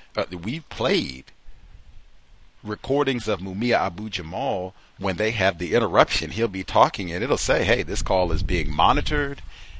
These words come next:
Uh, no three-way. They give all the instructions, how much time you have left. Like, there is no expectation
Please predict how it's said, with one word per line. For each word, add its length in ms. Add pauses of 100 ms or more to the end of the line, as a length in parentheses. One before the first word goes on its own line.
(160)
Uh, 260
no 200
three-way. 460
They 120
give 180
all 200
the 180
instructions, 680
how 120
much 220
time 360
you 100
have 300
left. 280
Like, 220
there 120
is 220
no 480
expectation 920